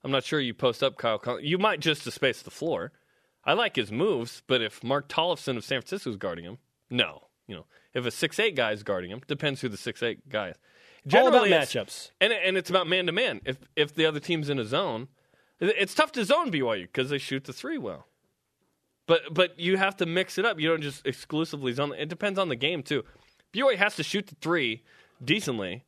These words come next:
Speaker 1: to win in games. They do. Against L M U, they stopped shooting the three well, and L M U got back to the game.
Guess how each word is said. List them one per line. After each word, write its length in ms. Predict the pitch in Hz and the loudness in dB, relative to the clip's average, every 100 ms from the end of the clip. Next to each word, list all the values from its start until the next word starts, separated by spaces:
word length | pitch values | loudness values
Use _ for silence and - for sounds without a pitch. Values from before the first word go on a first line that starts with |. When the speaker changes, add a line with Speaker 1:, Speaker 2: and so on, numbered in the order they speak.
| _ | _
Speaker 1:
to 120 | - 139 | -6 -2
win 220 | 143 143 | 0 0
in 140 | 131 | -2
games. 420 | 135 120 - - _ _ _ | -2 -6 -8 -20 _ _ _
They 100 | 156 | -4
do. 180 | 190 202 - _ _ _ | -2 -2 -4 _ _ _
Against 260 | 143 175 165 | -2 0 2
L 120 | 180 | 2
M 100 | 175 | 2
U, 280 | 240 165 156 - _ _ - | 0 0 -2 -10 _ _ -2
they 100 | 135 | -2
stopped 460 | - 160 170 - - | 2 2 2 -2 -8
shooting 300 | - 170 143 | -2 0 -2
the 60 | |
three 220 | 120 233 196 | -4 -2 0
well, 260 | 131 156 | 2 0
and 100 | 127 | -2
L 120 | 117 | -2
M 100 | 127 | -2
U 120 | 131 131 | -2 0
got 200 | 131 127 | 0 2
back 160 | 127 | 0
to 100 | - | -2
the 80 | 123 | -6
game. 200 | 180 - | -8 -12